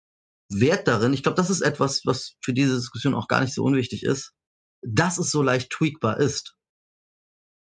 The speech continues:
Und das ist ein massiver Wert. Also ich meine, ich spiele ja auch ganz gerne so ein bisschen Cut Down to the Basic, so wie ihr im Prinzip, ne? Nur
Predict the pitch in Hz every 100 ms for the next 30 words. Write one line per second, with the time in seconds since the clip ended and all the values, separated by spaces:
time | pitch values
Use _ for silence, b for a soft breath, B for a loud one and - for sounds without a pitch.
0 | _ _ 151 143 151 147 165 156 151 147
1 | 147 139 143 160 139 131 156 120 120 131
2 | 139 131 143 143 - 160 156 240 233 175
3 | 131 127 - 127 131 120 127 123 - 123
4 | 117 131 123 131 127 127 127 123 127 151
5 | 147 - _ - 120 123 147 147 170 170
6 | - 135 139 131 175 180 131 190 - _
7 | _ _ _ _ _ _ _ 151 170 170